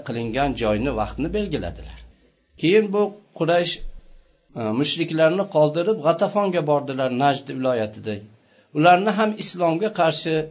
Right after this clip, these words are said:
va, mm, bu islomning payg'ambari sallallohu alayhi vasallamga qarshi ularni ham qo'zg'adilar. Bu yangi dinni tak tomiridan sug'urib yo'qotishlikka ularni chaqirdilar.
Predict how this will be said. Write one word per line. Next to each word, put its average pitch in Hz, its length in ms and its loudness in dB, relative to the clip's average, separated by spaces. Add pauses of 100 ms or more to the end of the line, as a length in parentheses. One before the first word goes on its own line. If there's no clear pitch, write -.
va, 147 160 2 (640)
mm, 120 200 -4
bu 170 160 -2
islomning 175 600 0
payg'ambari 165 640 0
sallallohu 156 560 2
alayhi 151 220 4
vasallamga 156 540 0
qarshi 151 360 0
ularni 156 400 4
ham 196 220 2
qo'zg'adilar. 120 680 0 (840)
Bu 165 120 0
yangi 170 500 2 (460)
dinni 151 480 2
tak 208 280 0
tomiridan 185 640 2
sug'urib 180 520 -2
yo'qotishlikka 165 720 0
ularni 131 380 0
chaqirdilar. - 580 -8